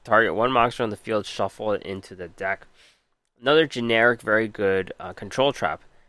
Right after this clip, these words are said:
This is like a battle phase only trap, so it's a disadvantage there. You get removed. But it doesn't have the utility Ballista Squad, Raigeki Break, or Karma Cut would. Uh, this doesn't cost anything, so that's a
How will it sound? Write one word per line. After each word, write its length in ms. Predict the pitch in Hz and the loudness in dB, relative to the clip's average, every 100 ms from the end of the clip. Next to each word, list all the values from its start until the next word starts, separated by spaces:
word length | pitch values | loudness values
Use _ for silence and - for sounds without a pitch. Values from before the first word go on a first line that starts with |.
| _ _ | _ _
This 140 | 117 143 | -16 -4
is 60 | |
like 160 | 156 127 | -2 0
a 40 | |
battle 400 | 101 - 110 120 | 0 4 6 6
phase 260 | 113 113 104 | 4 0 0
only 200 | 98 107 | 0 -2
trap, 240 | - 113 | 0 -2
so 140 | - 98 | 0 -10
it's 120 | - | -10
a 60 | 98 | -12
disadvantage 720 | 101 - 98 95 92 92 - | -12 -8 -6 -6 -8 -10 -4
there. 200 | 139 135 | -2 -2
You 80 | |
get 140 | 107 92 | -6 -10
removed. 580 | 90 98 131 123 - - _ _ _ _ _ | -10 -6 -6 -6 -12 -20 _ _ _ _ _
But 260 | 107 113 - _ _ _ _ _ | 0 0 0 _ _ _ _ _
it 100 | 113 | -4
doesn't 320 | 123 135 - - | -2 -2 -6 -10
have 420 | - 117 120 - | -2 2 2 0
the 80 | 117 | -14
utility 800 | 107 - 113 113 113 110 110 - _ _ - | -14 -6 -2 -2 -4 -6 -8 -10 _ _ -6
Ballista 340 | 117 110 127 | -4 -4 -10
Squad, 360 | - 117 107 107 | -12 -2 -2 2
Raigeki 540 | 98 101 104 107 104 | 0 0 -4 -6 -12
Break, 240 | 101 98 | -6 -4
or 120 | 92 92 | -4 -10
Karma 300 | 110 101 98 | -6 -6 -6
Cut 200 | 98 92 92 | -14 -20 _
would. 200 | 90 - _ _ _ _ _ _ _ | -20 -20 _ _ _ _ _ _ _
Uh, 120 | - | -10
this 220 | 120 - | -8 -8
doesn't 280 | 160 170 156 | -8 -4 -4
cost 340 | - 110 117 85 | 4 4 4 0
anything, 360 | 82 - 92 | -10 -10 -10
so 100 | 101 | -6
that's 160 | 98 | -6
a 100 | - | -6